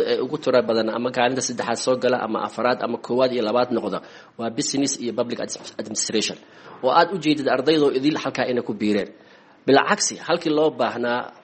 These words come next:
kulliyadihii ama jaamacadihii, eh, kulliyadihii loo baahnaa arrimaha mataqaanaa wax soo saarka waddanka, dhaqaalaha waddanka, sidii mataqaanaa agriculture-kii, beerihii, sidii kalluumaysigii,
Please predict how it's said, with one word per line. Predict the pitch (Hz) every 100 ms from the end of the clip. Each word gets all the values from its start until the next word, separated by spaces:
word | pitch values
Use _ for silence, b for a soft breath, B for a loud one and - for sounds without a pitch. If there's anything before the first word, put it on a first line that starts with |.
| _ -
kulliyadihii | 127 131 139 135
ama | 104 113
jaamacadihii, | 113 113 113 107 131 135 135 131
eh, | 110 110 113
kulliyadihii | - 120 123 135 139
loo | 123 127
baahnaa | 107 101 110 107
arrimaha | 110 113 127 120 117
mataqaanaa | 117 107 101 98
wax | 95 -
soo | 101
saarka | 101 113 - 104
waddanka, | 107 101 -
dhaqaalaha | 104 101 101 110 101
waddanka, | 107 104 98
sidii | 98 113 113
mataqaanaa | 110 104 98 98
agriculture-kii, | 95 95 113 107 101 - 98 113
beerihii, | 95 107 110 117 107 104
sidii | 117 113
kalluumaysigii, | 113 104 104 117 117 98